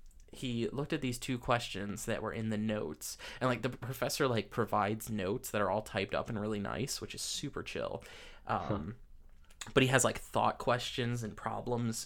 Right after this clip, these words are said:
Speaker 1: interspersed in
Speaker 2: Uh-huh.
Speaker 1: it, where it's like, okay, the last step of the derivation he didn't do, so, like, he's like, "Okay, as a problem,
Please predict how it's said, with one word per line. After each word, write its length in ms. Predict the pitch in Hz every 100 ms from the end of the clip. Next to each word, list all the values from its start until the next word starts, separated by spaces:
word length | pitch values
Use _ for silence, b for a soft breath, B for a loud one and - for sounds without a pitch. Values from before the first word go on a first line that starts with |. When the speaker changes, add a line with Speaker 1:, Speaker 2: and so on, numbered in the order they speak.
| -
Speaker 1:
interspersed 800 | 113 104 - - 107 113 - -
in 160 | 95
Speaker 2:
Uh-huh. 80 | 180
Speaker 1:
it, 100 | 127 - B B B
where 120 | - 120
it's 100 | 120
like, 220 | 98 -
okay, 320 | 123 98 - -
the 80 |
last 260 | 107 98 117
step 160 | 117 113
of 60 |
the 80 | 107
derivation 500 | 101 92 78 - 101
he 220 | 117 104
didn't 340 | 98 98 101 120
do, 240 | 117 120
so, 180 | 117 120
like, 220 | - -
he's 160 | - -
like, 140 | -
"Okay, 320 | - - 107 104
as 100 | -
a 60 | 139
problem, 500 | 214 180 101 101